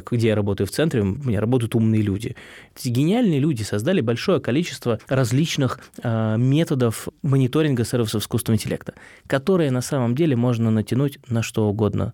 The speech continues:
в компьютерном зрении. Та, та же самая матрица зрелости. Вот у нас на сайте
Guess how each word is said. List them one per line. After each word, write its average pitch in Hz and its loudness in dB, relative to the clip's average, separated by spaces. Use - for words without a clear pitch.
в - -16
компьютерном 98 0
зрении. 95 -4
Та, 127 0
та 135 0
же 117 -2
самая 127 0
матрица 120 0
зрелости. 104 -2
Вот 98 -6
у - 0
нас 104 -2
на 104 -2
сайте 170 0